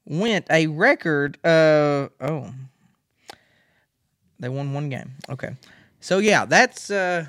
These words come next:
that's the Iowa offense. They, they're averaging about ten to twelve points a game,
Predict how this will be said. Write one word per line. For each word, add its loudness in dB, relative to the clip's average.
that's -4
the 0
Iowa 2
offense. -8
They, 4
they're 4
averaging 2
about 0
ten -6
to -12
twelve 0
points -12
a -20
game, -18